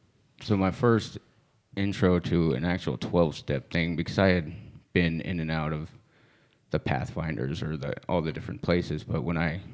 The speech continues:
got introduced to the twelve-step program, I just gotten my second D U I and moved to California to try to run away from my problems, and so I had to do all the stuff down there,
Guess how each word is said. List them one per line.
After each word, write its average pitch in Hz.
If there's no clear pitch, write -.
got 95
introduced 92
to 101
the 85
twelve-step 90
program, 90
I 92
just 92
gotten 95
my 92
second 104
D 98
U 101
I 95
and 90
moved 92
to 90
California 92
to 92
try 90
to 92
run 92
away 90
from 90
my 90
problems, 87
and 85
so 76
I 80
had 87
to 92
do 90
all 87
the 71
stuff 85
down 87
there, 90